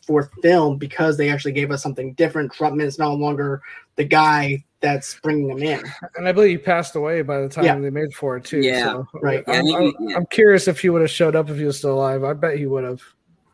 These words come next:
Speaker 3: Yeah. But they did it in a kind of flashback, which was kind of made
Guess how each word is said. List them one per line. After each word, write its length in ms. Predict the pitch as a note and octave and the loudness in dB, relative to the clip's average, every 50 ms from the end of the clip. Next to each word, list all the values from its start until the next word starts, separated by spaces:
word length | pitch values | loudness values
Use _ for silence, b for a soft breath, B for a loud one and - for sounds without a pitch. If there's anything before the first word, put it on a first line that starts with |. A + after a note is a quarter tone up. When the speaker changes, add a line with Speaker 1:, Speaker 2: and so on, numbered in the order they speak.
| _ _ _ _ - | _ _ _ _ -12
Speaker 3:
Yeah. 320 | - B2+ B2+ A#2+ G#2+ F#2+ - _ _ _ _ _ _ _ _ | -6 -4 -2 -2 -2 -4 -6 _ _ _ _ _ _ _ _
But 120 | - D#3 D3 | -2 0 2
they 180 | D3 D3 D3 C#3 | 4 4 4 4
did 160 | C#3 D3+ D3+ | 4 4 2
it 40 | D3 | 2
in 100 | C3+ B2+ | 2 0
a 60 | A#2 | -2
kind 200 | - - C3+ B2 | -4 -4 -4 -4
of 120 | G#2 - | -6 -8
flashback, 600 | - - B2+ C3 B2+ A#2+ - - A2 F#2+ F2 F2+ - - F#2+ F#2+ - - | -6 -4 -2 -2 -2 -4 -6 -6 -4 -4 -4 -4 -6 -10 -12 -10 -10 -12
which 160 | A2+ G2+ - | -12 -12 -12
was 100 | G#2+ G2+ | -12 -10
kind 180 | - C#3 B2+ A#2+ | -6 -4 -4 -4
of 40 | A2+ | -4
made 160 | G#2 G2+ G2+ | -4 -6 -6